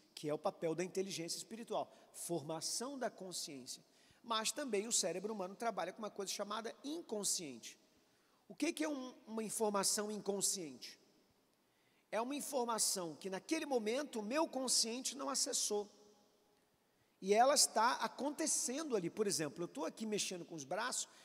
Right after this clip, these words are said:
mas eu não tô pensando, "Eu vou mexer o braço agora, vou levantar um pouquinho ele pro lado, pro lado esquerdo, mais pra cima, mais pra baixo." Eu não penso, mas o meu cérebro comanda isso. Isso é um comando inconsciente.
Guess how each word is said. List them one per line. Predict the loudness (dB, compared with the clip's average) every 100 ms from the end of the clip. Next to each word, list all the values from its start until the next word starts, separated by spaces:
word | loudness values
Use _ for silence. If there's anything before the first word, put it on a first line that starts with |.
| -8
mas | 0 2
eu | 2
não | 2
tô | 2
pensando, | 2 0 0 0 -4 -8 -18 -20 -16
"Eu | -8
vou | -6
mexer | -4 -2 -2
o |
braço | 0 0 0 -2
agora, | -6 -4 -4
vou | -4 -4
levantar | -4 -6 -4 -4
um |
pouquinho | -4 -12 -14 -10
ele | -10 -10
pro | -10
lado, | -6 -6 -6 -12
pro | -8
lado | -8 -6
esquerdo, | -8 -8 -8 -8
mais | -10 -10
pra | -8
cima, | -8 -8 -10
mais | -10
pra | -8 -6
baixo." | -6 -6 -12 -4
Eu | -2
não | -2
penso, | -6 -2 -2 -2 -6 -20 -20 -12
mas | -6 -4 -4
o |
meu | -4 -2
cérebro | 0 0 -2 -6
comanda | -6 -2 0 0 0 0 -4
isso. | -4 -8 -12 -18 -16
Isso | -6 0 0
é |
um | -2
comando | -4 -2 -2 -2 -4 -8
inconsciente. | -6 -6 -8 -12 -10 -8 -10 -12 -18 -18 -18 -18